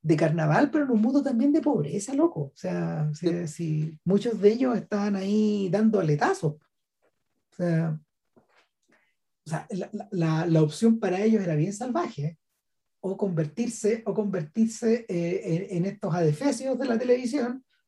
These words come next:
Speaker 1: o ser pobres, pues, weón.
Speaker 2: Sí.
Speaker 1: No había, no había punto medio.
Speaker 2: No,
Speaker 1: Y
Speaker 2: lo
Speaker 1: es
Speaker 2: que le
Speaker 1: precis-,
Speaker 2: pasaba a Ed, pues, weón.
Speaker 1: y es precis-, claro, o sea, aquí, aquí empieza a probarse. Y
Speaker 2: Sí.
Speaker 1: es precisamente de lo que se aprovecha Donald Trump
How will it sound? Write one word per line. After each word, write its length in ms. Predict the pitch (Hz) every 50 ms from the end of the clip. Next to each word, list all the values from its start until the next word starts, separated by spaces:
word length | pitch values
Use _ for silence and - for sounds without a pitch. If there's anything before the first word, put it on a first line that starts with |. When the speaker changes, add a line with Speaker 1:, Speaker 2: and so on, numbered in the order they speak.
| _ _
Speaker 1:
o 100 | - -
ser 240 | - - 277 262 -
pobres, 360 | - 262 285 349 427 427 359 349
pues, 120 | - 220 196
weón. 380 | 175 170 160 156 151 151 - - _ _ _ _ _ _
Speaker 2:
Sí. 80 | - 208 208
Speaker 1:
No 140 | 208 214 220
había, 420 | 220 233 277 302 302 302 311 294
no 140 | 233 208 214
había 540 | 220 226 247 269 277 277 285 277 277 262 -
punto 260 | - 269 233 - 277
medio. 440 | 285 320 330 254 180 160 165 160 - _ _ _ _ _ _ _ _ _ _
Speaker 2:
No, 100 | - 190
Speaker 1:
Y 20 | 185
Speaker 2:
lo 60 | 180
Speaker 1:
es 40 | 175
Speaker 2:
que 60 | 175
le 60 | 175
Speaker 1:
precis-, 160 | 170 - - 202
Speaker 2:
pasaba 160 | 214 220 240
a 40 | 226
Ed, 80 | - -
pues, 140 | - 135 123
weón. 140 | 143 147 - _ _ _ _ _ _ _ _ _ _ _ _ _ -
Speaker 1:
y 100 | 214 196
es 80 | - -
precis-, 420 | - 180 165 151 233 247 226 -
claro, 300 | - - 214 320 370 247 208
o 40 | 147
sea, 300 | - 151 147 - - -
aquí, 140 | 147 156
aquí 280 | 147 117 117 151 185 196
empieza 300 | 175 151 202 175 147 196
a 40 | 160
probarse. 420 | 208 277 294 226 151 - 160 151 - - - - - _
Y 60 | -
Speaker 2:
Sí. 60 | 185 185
Speaker 1:
es 100 | - -
precisamente 1080 | - 170 147 143 - - 240 - - 262 262 311 311 233 - - 170 175 208 247 - _ _ -
de 200 | 180 156 165 170
lo 200 | 165 156 151 151
que 80 | - -
se 120 | - 185
aprovecha 680 | 175 151 165 156 151 190 220 226 - - 240 247 254 _ _ _ _ _ _ _ _ _ _ _ _ _ _ _ _ _ _ _ _ _ _ _
Donald 400 | - 170 180 214 220 240 240 226
Trump 320 | - - 247 247 247 247